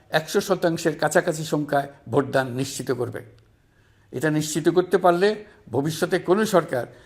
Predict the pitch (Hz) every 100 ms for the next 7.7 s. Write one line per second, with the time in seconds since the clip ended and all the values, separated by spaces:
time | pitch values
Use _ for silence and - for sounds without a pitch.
0 | _ 131 143 147 151 131 123 143 139 139
1 | 135 139 - _ - 139 147 139 131 131
2 | - 147 156 - 113 113 110 - - -
3 | _ _ _ _ _ _ _ - 127 143
4 | 180 180 175 196 - - 165 143 - -
5 | - _ _ 123 127 143 180 190 - -
6 | 135 165 208 196 175 151 165 160 156 147
7 | 151 139 139 143 143 147